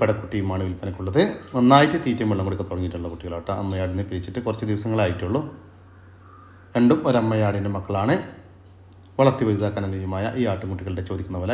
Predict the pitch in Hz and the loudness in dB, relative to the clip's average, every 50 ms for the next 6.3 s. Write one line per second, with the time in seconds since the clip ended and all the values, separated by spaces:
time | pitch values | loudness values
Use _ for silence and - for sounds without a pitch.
0 | - 135 117 - - 107 101 95 95 95 - 107 92 90 87 85 85 80 80 76 | -2 -2 -4 -2 -2 -2 -2 -2 -4 -8 -6 -6 -6 -4 -4 -6 -8 -10 -10 -10
1 | 85 82 - 160 170 151 - - - - - - - - - - - - - - | -8 0 2 2 2 2 -2 -12 -16 -20 -20 -20 -20 -20 -20 -20 -20 -20 -8 0
2 | 131 131 131 127 131 127 127 147 139 - - - 135 104 - - 117 113 107 101 | 2 4 6 6 6 6 6 6 4 4 0 -2 -4 -2 0 2 2 2 2 0
3 | 95 95 - - - 113 104 95 95 90 85 82 87 87 - 151 165 160 - - | -2 -4 -4 -4 -2 0 0 0 -2 -4 -6 -6 -8 -4 0 0 0 0 -2 -10
4 | - - - - - - - - - 127 127 143 139 123 104 104 110 135 147 - | -16 -20 -20 -20 -18 -14 -10 0 2 4 6 6 4 4 2 2 2 2 2 0
5 | - 110 107 107 107 104 104 104 104 101 98 98 104 127 165 170 - - 123 117 | 0 0 0 2 2 2 2 0 0 -2 0 -2 0 0 0 -2 -2 -4 -6 -6
6 | - - - - 123 104 | -6 -6 -4 -2 -2 -2